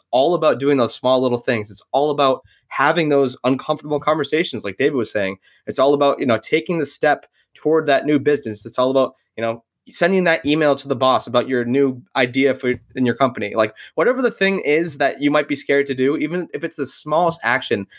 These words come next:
as small as an email or a one sentence conversation, like, those things can seriously change your life. And Justin, I'm, I know, I mean, it's definitely happened for both of us. It's not just like, you know, you're working up your whole life to get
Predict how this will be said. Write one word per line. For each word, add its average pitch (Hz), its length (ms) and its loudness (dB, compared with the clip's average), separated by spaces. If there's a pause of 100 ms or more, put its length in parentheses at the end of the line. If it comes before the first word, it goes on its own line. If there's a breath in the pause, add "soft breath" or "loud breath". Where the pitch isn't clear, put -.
(140 soft breath)
as - 60 -6
small 165 280 -2
as 160 80 -2
an 131 160 -4
email 131 400 0
or 120 140 0
a 113 80 -2
one 127 400 -2
sentence 131 560 -4 (240)
conversation, 127 640 0
like, 104 200 -4
those 139 380 0
things 143 320 2
can 120 180 0
seriously 139 500 0
change 117 240 0
your 110 80 0
life. 107 260 0 (380)
And 117 80 -4
Justin, 135 260 -2
I'm, 127 220 0
I 135 80 0
know, 147 360 0
I 127 80 -4
mean, 131 100 0
it's 123 140 -6
definitely 165 260 -2
happened 123 320 -4
for 123 80 -2
both 123 240 -2
of 107 80 -6
us. 123 200 0
It's - 220 -10
not 131 200 0
just 127 160 -6
like, 117 220 -2 (260 loud breath)
you 139 60 2
know, 139 40 4
you're 127 160 2
working 131 400 0
up 131 160 0
your 120 120 -4
whole 113 160 -2
life 110 200 0
to 113 80 -10
get 120 240 0